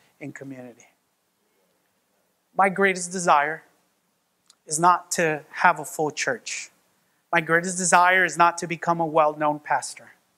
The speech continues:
My greatest desire is not even material possessions.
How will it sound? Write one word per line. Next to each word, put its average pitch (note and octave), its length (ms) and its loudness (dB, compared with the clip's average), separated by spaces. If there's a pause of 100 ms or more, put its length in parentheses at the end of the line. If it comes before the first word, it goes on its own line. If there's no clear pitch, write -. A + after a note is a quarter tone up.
(540)
My F3 80 -4
greatest G#3 360 0
desire G3+ 440 4
is E3 120 -6
not G3 180 2
even G3 200 -4
material F3+ 420 0
possessions. - 840 -6